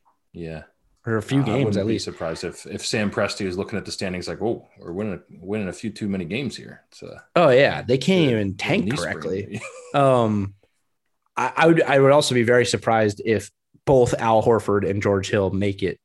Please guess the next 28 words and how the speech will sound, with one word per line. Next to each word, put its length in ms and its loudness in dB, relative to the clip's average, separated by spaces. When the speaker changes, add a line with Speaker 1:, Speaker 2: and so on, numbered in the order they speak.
Speaker 2:
past 300 -2
the 60 -8
trade 240 -2
deadline 340 -10
on 100 -10
this 120 -12
team. 260 -16
Someone's 420 2
Speaker 1:
Yeah. 60 -2
Speaker 2:
gonna 80 -2
trade 260 0
for 80 -6
George 300 -6
Hill. 240 -10
Like, 140 -6
a, 280 -2
a, 80 -4
a 20 -8
good 240 -2
team 220 -8
is 100 -12
gonna 140 -8
trade 240 -8
for 100 -8
George 300 -10
Hill. 200 -10
Speaker 1:
Mm-hmm. 340 -12
Speaker 2:
He, 200 -2